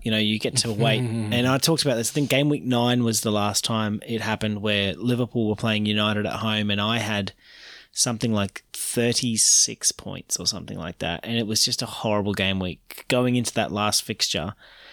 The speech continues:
Speaker 1: And then Salah, as my captain, picks up more than half of my points.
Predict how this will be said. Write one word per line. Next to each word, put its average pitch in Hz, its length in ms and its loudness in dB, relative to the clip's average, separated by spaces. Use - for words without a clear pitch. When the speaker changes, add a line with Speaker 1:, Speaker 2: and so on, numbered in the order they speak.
Speaker 1:
And 113 200 0
then 104 380 0
Salah, 104 640 0
as 110 220 2
my 110 120 0
captain, 101 520 -2
picks - 240 -2
up - 100 -4
more 107 160 -2
than 101 120 -4
half 104 320 -2
of 101 140 -8
my 95 140 -2
points. - 540 -6